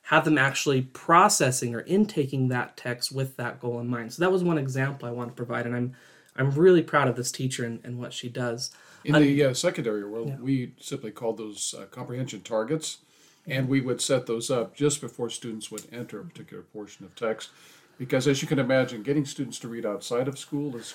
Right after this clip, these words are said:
Speaker 2: quite
Speaker 1: <laughs>
Speaker 2: challenging
Speaker 1: Yeah.
Speaker 2: with our adolescents
Speaker 1: Yeah.
Speaker 2: currently. So we have to do quite a bit in the classroom. So you'll be pleased to know that your secondary colleagues are using many of those same techniques.
Speaker 1: Sure, that's great.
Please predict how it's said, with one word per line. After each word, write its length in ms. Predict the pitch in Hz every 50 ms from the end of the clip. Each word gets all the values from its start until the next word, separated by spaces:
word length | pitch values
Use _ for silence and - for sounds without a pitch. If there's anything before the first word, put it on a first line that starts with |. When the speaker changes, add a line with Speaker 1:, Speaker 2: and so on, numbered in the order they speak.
| - -
Speaker 2:
quite 200 | 160 160 - -
Speaker 1:
<laughs> 60 | 160
Speaker 2:
challenging 680 | - 175 160 156 147 139 127 117 104 113 113 101 104 101
Speaker 1:
Yeah. 60 | 131 -
Speaker 2:
with 160 | 117 117 113
our 280 | 117 110 98 98 - - -
adolescents 580 | - 117 113 110 107 107 - - 101 92 -
Speaker 1:
Yeah. 120 | 160 156 143
Speaker 2:
currently. 420 | 135 120 104 101 95 101 98 95 - - - - - _
So 220 | _ - - 143 127
we 120 | 117 123 127
have 140 | 143 147
to 80 | - 139
do 140 | 127 123 113
quite 320 | - - - 127 117 107
a 40 | 110
bit 320 | 104 98 110 98 90 - - -
in 200 | 113 120 123 110
the 80 | 110
classroom. 500 | - 90 95 92 90 87 - - 98 92
So 300 | - - 131 117 107 - - - - - - _ _
you'll 180 | _ - 139 139
be 140 | 135 147 131
pleased 280 | 131 - 156 139 127 -
to 60 | -
know 240 | 117 117 117 113 113
that 380 | 107 98 101 110 104 98 98 -
your 100 | 104 95
secondary 500 | - - 120 120 - 107 104 104 95 92
colleagues 540 | - - 104 95 92 92 95 92 - - -
are 220 | 104 95 90 87 -
using 440 | 110 113 110 107 110 95 95 98 104
many 220 | 113 113 107 107
of 120 | 98 87
those 180 | 92 95 90 -
same 180 | - 101 95 90
techniques. 520 | - - 90 - 98 101 92 _ - - -
Speaker 1:
Sure, 260 | - - 139 139 180 165
that's 200 | 139 160 156 -
great. 420 | - - 123 123 151 175 156 -